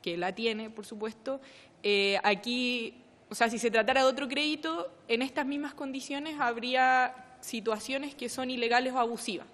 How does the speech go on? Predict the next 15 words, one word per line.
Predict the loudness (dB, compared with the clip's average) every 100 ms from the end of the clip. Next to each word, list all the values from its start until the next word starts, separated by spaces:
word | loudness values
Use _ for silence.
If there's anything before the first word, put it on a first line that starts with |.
| -16
¿ya? | -12 -10
No | -2
las | -2
podemos | 0 -4 -4
calificar, | -6 -6 -8 -6 -6 -6 -18 -12 -4
o | -2 -2
está | -4 2 6 8 8 6
en, | 2 0 -4 -6
en, | -6 -2
en | -2
discusión | -2 -4 -6 -2 -2
si | 0 2
las | 2
podemos | 0 -4
calificar | -2 -4 -4 -4 2 2